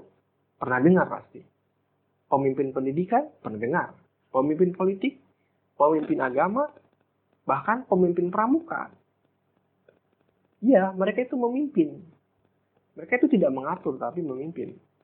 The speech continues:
Ya kan? Ada satu anekdot yang menarik, yang mengatakan, Anda bisa menuntun kuda ke air, tetapi Anda tidak akan bisa menyuruhnya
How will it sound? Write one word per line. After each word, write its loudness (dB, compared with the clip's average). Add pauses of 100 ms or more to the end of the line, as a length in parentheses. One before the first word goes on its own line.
(920)
Ya -14
kan? -8 (720)
Ada 4
satu -2
anekdot -2
yang -6
menarik, -10 (560)
yang -4
mengatakan, -10 (1300)
Anda 2
bisa -4 (880)
menuntun 0
kuda 0
ke -4
air, -2 (1700)
tetapi -2
Anda -4 (400)
tidak 2
akan -6
bisa -4
menyuruhnya -8